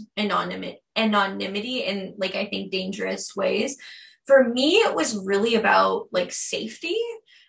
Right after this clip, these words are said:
I just felt like the community that I was kind of trying to extricate, is that a word, myself from was, like, incredibly hostile, and,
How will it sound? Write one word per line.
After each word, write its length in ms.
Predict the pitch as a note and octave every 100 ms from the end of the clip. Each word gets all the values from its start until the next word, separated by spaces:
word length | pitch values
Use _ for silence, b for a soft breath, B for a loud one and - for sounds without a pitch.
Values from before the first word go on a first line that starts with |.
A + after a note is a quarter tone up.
| b G#3+
I 120 | A#3+
just 360 | C4+ - -
felt 380 | G#3+ G#3+ A3 -
like 420 | G3+ G3 F#3+ - -
the 720 | F#3+ G3 F#3+ F#3 F3+ F3+ - _ _
community 560 | A3+ A3+ C4 C#4 C4+ A#3+
that 100 | G#3+
I 80 | G3+
was 140 | G3 -
kind 300 | G#3 G3 G3+
of 200 | G3 -
trying 320 | - G3+ G3+ G3+
to 520 | G#3 F#3+ F#3 F#3 - _ _ _ _ _ _ _ _ _ _ _ _ -
extricate, 760 | G3+ A3 - B3+ B3+ C4+ C4 B3+
is 140 | G3+
that 160 | A#3 A#3+
a 60 | B3+
word, 360 | C4 C4 -
myself 520 | G#3+ A3+ A3 A#3 A#3 -
from 360 | B3+ C4 B3+ B B B
was, 220 | G#3 A#3
like, 200 | A#3 G#3+
incredibly 720 | G3+ G3+ - G3+ G#3+ A3 G#3 G#3
hostile, 1160 | - - - - - B3+ B3+ C4+ D4 D#4 D#4 -
and, 500 | G#3 G3+ G3 G3 F#3+